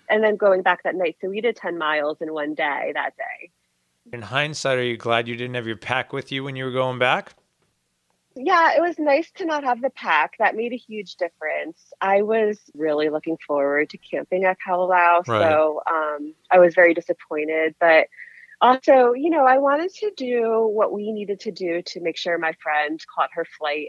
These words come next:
Speaker 1: and she just didn't wanna take the risk of having to do the whole eleven miles back and then possibly missing her flight if we were running into any trouble.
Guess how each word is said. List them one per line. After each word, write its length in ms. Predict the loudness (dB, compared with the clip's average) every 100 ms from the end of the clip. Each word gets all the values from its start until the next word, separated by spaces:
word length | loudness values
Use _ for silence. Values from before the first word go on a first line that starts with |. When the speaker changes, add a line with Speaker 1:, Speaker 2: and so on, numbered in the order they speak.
| -8
Speaker 1:
and 180 | -8 -8
she 240 | -10 -8 -6
just 240 | -6 -6
didn't 360 | -2 0 -2 -2
wanna 280 | -2 -2 -2
take 180 | -4 -12 -8
the 80 | -4
risk 340 | -4 -4 -4
of 200 | -2 -2 -6 -20 -20 -6
having 400 | 2 4 4 4
to 100 | -2
do 180 | 0 0
the 120 | 0
whole 260 | 0 0 2
eleven 320 | 0 0 0
miles 320 | 2 2 0 -2
back 300 | 0 0 -2
and 140 | -4
then 400 | -2 0 0 -4 -8 _ _ -8
possibly 520 | -2 -2 -2 -6 -6
missing 300 | -6 -8 -8
her 80 | -8
flight 360 | -8 -4 -2 -4
if 80 | -6
we 80 | -4
were 300 | 0 -2 -4 _
running 220 | -6 -2 -2
into 140 | 0
any 160 | 0 -2
trouble. 480 | -2 -2 0 -2